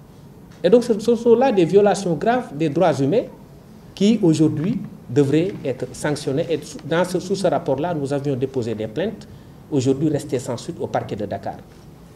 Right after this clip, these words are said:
Je voudrais juste vous donner deux exemples. Le dossier de,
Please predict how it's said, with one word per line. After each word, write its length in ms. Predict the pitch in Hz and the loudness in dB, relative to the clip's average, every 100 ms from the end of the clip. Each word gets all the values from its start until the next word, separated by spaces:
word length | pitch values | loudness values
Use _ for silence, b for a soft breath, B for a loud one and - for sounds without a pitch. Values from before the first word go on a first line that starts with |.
| - - - - B B B B - | -20 -20 -20 -20 B B B B -2
Je 40 | 180 | 2
voudrais 200 | 240 202 | 4 4
juste 160 | 220 | 2
vous 100 | 151 | -2
donner 260 | 160 170 143 | 2 4 4
deux 240 | 123 131 | 2 2
exemples. 280 | 110 101 85 - - - - - - - - - - - - - - - | 0 -4 -10 -12 -20 -20 -20 -20 -20 -20 -20 -20 -20 -20 -20 -20 -20 4
Le 120 | 180 | 4
dossier 400 | 208 220 - 190 | 6 0 4 4
de, 240 | 147 123 | 4 0